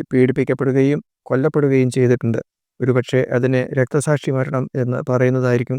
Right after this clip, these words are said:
ഉചിതം. എന്നാൽ ക്രിസ്തുവിൻ്റെ മരണം ഒരു രക്തസാക്ഷി മരണം ആയിരുന്നില്ല, കുറ്റം ചെയ്തതിൻ്റെ പേരിലുള്ള മരണവും ആയിരുന്നില്ല. ഓരോ പാപിയായ മനുഷ്യനു വേണ്ടിയുള്ള പ്രതിപകര മരണമായിരുന്നു അത്.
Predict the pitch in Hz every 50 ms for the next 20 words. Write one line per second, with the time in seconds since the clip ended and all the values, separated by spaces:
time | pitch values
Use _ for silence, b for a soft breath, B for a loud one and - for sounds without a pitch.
0 | - - 120 113 123 113 107 - - _ _ _ _ _ _ _ _ - 151 143
1 | 151 156 160 151 - 165 - - - 196 196 190 180 170 156 139 139 139 139 139
2 | 143 - 139 135 143 139 139 - 135 - - 165 143 - 160 151 - - 165 143
3 | 139 139 147 139 139 - - 131 127 123 120 123 117 117 117 113 - - - _
4 | _ _ _ _ _ - 135 - - 156 147 151 - 151 139 143 147 143 147 151
5 | 147 147 135 139 139 147 139 139 139 135 123 127 131 127 131 139 143 156 165 -
6 | - 131 123 120 120 117 117 117 113 110 - - - b b b b b b -
7 | 120 120 123 127 127 127 127 - 135 123 127 147 135 135 131 131 131 131 131 131
8 | 131 - - 139 135 139 135 135 135 143 139 139 135 135 135 131 127 - B B
9 | B B B - 135 127 165 156 165 160 151 147 147 139 131 127 127 139 131 135
10 | 131 123 123 123 120 123 131 - - 117 113 117